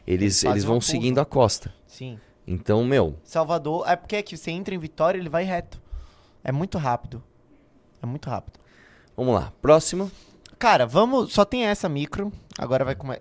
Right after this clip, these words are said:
Speaker 2: tem muito react aqui, Arthur. E eu
Speaker 1: Hum.
Speaker 2: quero começar com isso, com certeza você já deve ter visto.
Speaker 1: Ah,
Speaker 2: É o
Speaker 1: eu vi isso
Speaker 2: depoimento
Speaker 1: daí.
Speaker 2: dessa
Speaker 1: Mano,
Speaker 2: moça.
Speaker 1: pesado, pesadaço isso daí, velho.
Speaker 2: Mas
Speaker 1: É.
Speaker 2: não, não resta nada além de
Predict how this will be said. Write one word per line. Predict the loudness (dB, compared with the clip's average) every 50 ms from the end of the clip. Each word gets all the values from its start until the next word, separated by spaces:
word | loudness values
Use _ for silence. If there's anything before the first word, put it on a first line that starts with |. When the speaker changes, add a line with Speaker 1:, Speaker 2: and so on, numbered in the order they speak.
| _
Speaker 2:
tem | -12 -12
muito | -10 -10 -12 -12 -10
react | -6 -6 -4 -4 -6 -8 -14 -20
aqui, | -20 -16 -14 -14
Arthur. | -14 -12 -14 -16 -16 -16 -18 -20 _ _ _ _ _ _ _ -10
E | -6 -4
eu | -4 -2
Speaker 1:
Hum. |
Speaker 2:
quero | -2 -4 -4 -6
começar | -8 -10 -8 -8 -8 -6 -8 -8
com | -8 -10 -10
isso, | -10 -10 -10 -12 -16
com | -18 -18 -18
certeza | -18 -20 -20 -20 -20 -20 -20
você | -20 -20 -20 -20
já | -18 -18
deve | -18 -18 _
ter | _ -20
visto. | -16 -16 -16 -16 -16 -20 _ _ _ _ _ _ _ _ _ _ _ _ _ _ _ -2
Speaker 1:
Ah, | 2 4 4 6 6
Speaker 2:
É | 6 6
o | 6
Speaker 1:
eu |
vi |
isso | 6 4 4
Speaker 2:
depoimento | 2 2 0 0 0
Speaker 1:
daí. | 0 0
Speaker 2:
dessa | 0 0 0 0
Speaker 1:
Mano, | 2 2 2 2
Speaker 2:
moça. | 2 2
Speaker 1:
pesado, | 2 2 4 4 4 4 4 4 2 0
pesadaço | -2 -2 -2 -2 -2 -2 -4 -4 -4 -4 -4 -4 -4 -6 -6 -10 -12 -16 -16
isso | -16 -16 -10
daí, | -6 -6 -4 -4
velho. | -4 -4
Speaker 2:
Mas | -4 -4 -4 -4 -6 -6 -10 -10 -6
Speaker 1:
É. | -2 -2 -2
Speaker 2:
não, | -2 -4 -6
não | -6
resta | -4 -2 -2 -2 -2 -2 -4 -2
nada | 0 2 2 2 2 2 2
além | 0 0 -2 -4 -6
de | -6 -6 -6 -6 -6 -6 -8